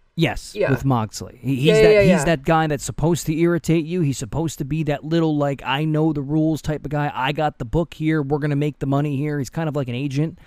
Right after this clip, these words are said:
Speaker 1: like an agent slash lawyer
Speaker 2: Yeah.
Speaker 1: slash representative. I get that. I'm, I'm
Speaker 2: No, I
Speaker 1: fine with
Speaker 2: g-,
Speaker 1: it.
Speaker 2: get
Speaker 1: I get
Speaker 2: it.
Speaker 1: it. Uh, uh, it's for a promo guy. You can't control your own voice. For a promo guy, I don't like the voice.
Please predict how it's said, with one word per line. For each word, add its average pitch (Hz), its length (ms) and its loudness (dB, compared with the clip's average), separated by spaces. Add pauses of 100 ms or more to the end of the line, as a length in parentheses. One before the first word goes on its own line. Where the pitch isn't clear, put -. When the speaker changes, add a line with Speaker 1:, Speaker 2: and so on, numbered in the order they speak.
(720)
Speaker 1:
like 147 160 -2
an 139 80 -4
agent 135 400 -4
slash 135 400 -8
lawyer 135 360 -2
Speaker 2:
Yeah. 139 120 0
Speaker 1:
slash 214 260 2
representative. 131 500 0
I 202 100 0
get 170 200 -4
that. 143 180 -4 (320)
I'm, 175 180 -4 (100)
I'm - 80 -4
Speaker 2:
No, 180 100 4
I 208 100 4
Speaker 1:
fine 143 80 2
with 143 180 0
Speaker 2:
g-, 202 60 2
Speaker 1:
it. 466 60 0
Speaker 2:
get - 40 -4
Speaker 1:
I 160 100 2
get 135 140 0
Speaker 2:
it. 151 100 -8 (400)
Speaker 1:
it. 151 220 -6
Uh, - 40 -6
uh, 160 40 -2 (240)
it's 151 300 -6
for 190 180 0
a 151 60 -2
promo 226 440 0
guy. 190 500 0 (300)
You 143 140 -2
can't 175 220 0
control 170 320 0
your 160 120 0
own 156 140 0
voice. 160 420 -2 (320)
For 156 200 -4
a 131 40 -6
promo 196 480 2
guy, 120 480 2 (1000)
I 131 80 -2
don't 131 160 -2
like 123 200 -4
the 107 60 -10
voice. - 460 -12